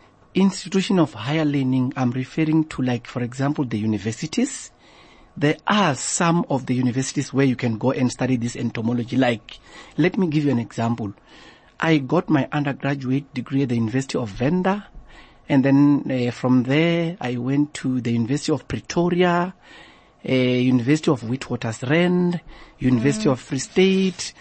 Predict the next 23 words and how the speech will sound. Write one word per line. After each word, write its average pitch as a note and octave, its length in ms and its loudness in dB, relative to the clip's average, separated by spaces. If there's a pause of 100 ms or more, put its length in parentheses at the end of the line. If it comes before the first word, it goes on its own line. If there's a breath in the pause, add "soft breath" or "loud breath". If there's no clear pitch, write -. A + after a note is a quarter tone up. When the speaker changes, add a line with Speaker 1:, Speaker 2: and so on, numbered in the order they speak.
(140)
Speaker 2:
Yeah. F#3 100 -6
Speaker 1:
You F3 80 2
can G#3+ 240 4
even A#3 240 6
go D#3 160 4
to D#3 180 -4
University C#3+ 380 2
of C3+ 80 -2
Stellenbosch, C3 720 0 (360 loud breath)
University C3 380 4
of C#3 140 0
Northwest, C3 400 0
and C3+ 140 0
so G3+ 120 2
many E3+ 240 4
other C#3 160 2
universities, B2+ 460 0
as B2+ 160 -6
well C#3+ 160 4
as C3+ 200 -2
University B2 360 -2
of A#2+ 140 -2
Limpopo. A2+ 440 -4